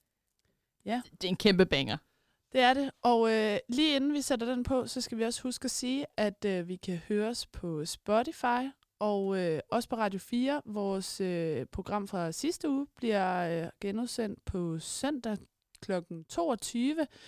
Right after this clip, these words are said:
Speaker 1: Så hvis man ikke, øh, hvis man er mest til at høre det live, så kan man simpelthen høre det på Radio fire, øh, på søndag. Og ellers så er vi jo at finde inde på Spotify under Radio Genlyd, hvor, øh, alle vores programmer, de også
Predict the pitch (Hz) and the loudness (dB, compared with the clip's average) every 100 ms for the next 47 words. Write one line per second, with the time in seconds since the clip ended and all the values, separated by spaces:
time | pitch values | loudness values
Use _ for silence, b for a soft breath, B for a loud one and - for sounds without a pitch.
0 | B B - 214 202 202 220 240 220 185 | B B -4 -2 0 0 -2 -2 -2 0
1 | 160 147 175 180 196 285 - 254 214 220 | -2 -4 -4 -4 -4 -4 -6 -4 -2 -2
2 | 226 214 175 214 262 262 240 226 196 - | 0 0 0 0 -2 -6 -4 -2 -2 -4
3 | 233 214 208 226 240 214 196 180 - 214 | -4 -2 -2 -2 -2 -2 -2 -4 -6 -4
4 | 220 240 254 _ - 190 170 - 175 - | -2 -4 -8 _ -12 -8 -6 -8 -6 0
5 | 277 254 - _ _ _ - - 247 202 | 0 0 -4 _ _ _ -6 0 2 0
6 | 180 190 - 190 220 220 185 - 175 - | -2 -2 -2 0 0 0 0 -2 -4 -2
7 | 196 214 233 202 202 220 - 185 165 156 | -2 -2 -4 -4 -4 -4 -6 -4 -4 -6
8 | - - 233 240 - 196 190 208 196 175 | -6 -4 -4 -4 -6 -6 -6 -6 -6 -6
9 | 170 160 170 165 - 262 285 247 220 190 | -8 -10 -10 -10 -4 -2 0 -2 -4 -6
10 | 185 170 160 147 - - - 190 208 202 | -6 -4 -4 -6 -8 -10 -8 -6 -4 -6
11 | 180 - - 185 175 180 - - 175 - | -8 -12 -8 -8 -8 -10 -16 -20 -16 -10
12 | 175 - | -10 -10